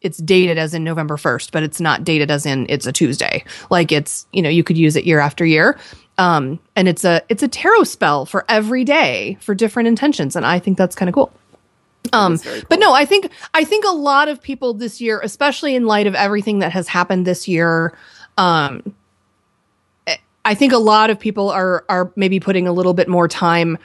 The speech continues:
Speaker 1: and effort into trying to figure out how they are going to make next year better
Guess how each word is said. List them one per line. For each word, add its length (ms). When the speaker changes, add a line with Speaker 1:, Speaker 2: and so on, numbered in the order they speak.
Speaker 1:
and 140
effort 380
into 340
trying 300
to 40
figure 280
out 160
how 320
they 440
are 140
going 400
to 180
make 340
next 360
year 380
better 400